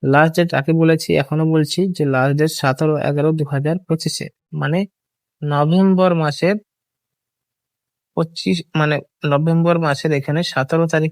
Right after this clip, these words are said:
পর্যন্ত অ্যাপ্লিকেশন করতে পারবে, পরের মাস পর্যন্ত। এবার দেখো এখানে সমস্ত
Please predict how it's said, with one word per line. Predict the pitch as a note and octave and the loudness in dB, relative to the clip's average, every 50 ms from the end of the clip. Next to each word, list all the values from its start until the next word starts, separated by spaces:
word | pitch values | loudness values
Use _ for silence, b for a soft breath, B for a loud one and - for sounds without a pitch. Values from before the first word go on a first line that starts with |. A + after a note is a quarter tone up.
| - _ | -6 _
পর্যন্ত | - C#3+ C#3+ C#3 C3+ C#3+ C#3+ - F3+ A3 D4 - | -6 -6 -4 -4 -4 -4 -4 -4 -4 -4 -4 -4
অ্যাপ্লিকেশন | - C3 - - C3 C3+ C#3+ C3+ B2 - - G#3+ A#3+ A#3+ _ _ _ _ _ _ _ _ _ _ - | -6 -6 -6 -4 -4 -4 -4 -4 -6 -4 -4 -4 -4 -4 _ _ _ _ _ _ _ _ _ _ -6
করতে | D#3 D#3 - - D#3 | -6 -6 -4 -4 -4
পারবে, | D3+ D3 A#2+ A#2 B2 - B2 C#3 _ _ _ _ _ _ _ _ _ _ _ _ _ _ _ - | -4 -2 -4 -6 -6 -10 -16 -18 _ _ _ _ _ _ _ _ _ _ _ _ _ _ _ -2
পরের | D#3 D3+ D3+ D3 | 0 0 2 2
মাস | C#3+ C#3+ C#3 C3+ - - | 0 0 -2 -2 -4 -6
পর্যন্ত। | - C#3 C#3 C3 A#2+ A#2+ - - - _ _ _ _ _ _ _ _ _ _ _ _ _ _ _ _ _ _ _ _ _ _ - | -6 -4 -4 -4 -4 -6 -8 -12 -18 _ _ _ _ _ _ _ _ _ _ _ _ _ _ _ _ _ _ _ _ _ _ -4
এবার | E3 E3+ F3+ F#3 F3+ | 0 2 2 4 4
দেখো | F3+ E3+ E3+ - F3+ | 2 0 0 0 -2
এখানে | E3+ D#3+ E3 D#3+ E3 D#3+ - | 0 0 0 0 0 0 0
সমস্ত | D#3 D#3 D#3 D#3+ - | 0 2 0 0 -2